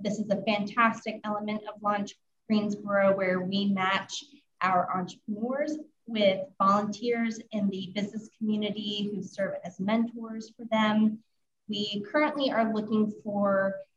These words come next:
uh, a more diverse mentor pool, and we're really seeking, um, mentors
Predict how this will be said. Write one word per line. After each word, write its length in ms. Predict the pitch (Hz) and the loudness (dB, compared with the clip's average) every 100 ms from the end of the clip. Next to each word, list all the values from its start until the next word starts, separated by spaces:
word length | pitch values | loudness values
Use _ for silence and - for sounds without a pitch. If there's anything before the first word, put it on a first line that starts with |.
| _ - | _ -2
uh, 420 | 185 175 - - - _ _ | 0 0 -4 -8 -14 _ _
a 80 | 214 | 0
more 260 | 214 214 214 | 4 6 6
diverse 680 | 208 190 185 208 208 214 - | 4 2 2 2 2 2 2
mentor 500 | 233 240 277 277 - | 0 2 2 0 0
pool, 300 | 294 320 320 | -4 0 0
and 180 | - 196 | 0 -2
we're 120 | 185 | -2
really 300 | 202 208 208 | 0 0 0
seeking, 920 | - 220 214 - 214 208 202 202 202 _ - | -4 -4 -4 0 2 4 2 0 -4 _ -8
um, 320 | 196 190 196 | -4 -2 0
mentors 880 | 214 208 208 214 202 196 196 185 - | 2 2 0 0 2 4 2 -6 -12